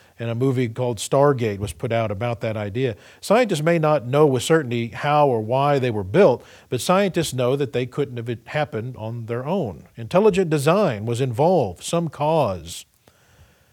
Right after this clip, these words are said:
Stonehenge in Great Britain. After studying these interesting rock formations, scientists concluded that the formations were likely designed to allow predictions based on the stars above, but many questions still remain unsolved today, including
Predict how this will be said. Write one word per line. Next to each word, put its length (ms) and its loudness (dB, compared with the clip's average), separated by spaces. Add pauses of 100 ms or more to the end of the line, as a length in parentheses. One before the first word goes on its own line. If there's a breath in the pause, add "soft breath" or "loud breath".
(220 soft breath)
Stonehenge 800 2
in 120 -4
Great 280 4
Britain. 340 0 (1160)
After 220 -2
studying 380 4
these 180 0
interesting 400 -2
rock 260 2
formations, 680 -4 (480 soft breath)
scientists 460 -2
concluded 580 0
that 180 0 (360 loud breath)
the 60 -14
formations 540 0
were 120 -4
likely 340 -2
designed 440 -4
to 80 -4
allow 200 0
predictions 640 -4
based 300 -6
on 100 -8
the 60 -10
stars 360 -4
above, 400 -2 (680 soft breath)
but 120 -8
many 140 0
questions 420 2
still 200 2
remain 300 0
unsolved 460 0
today, 360 -2
including 520 2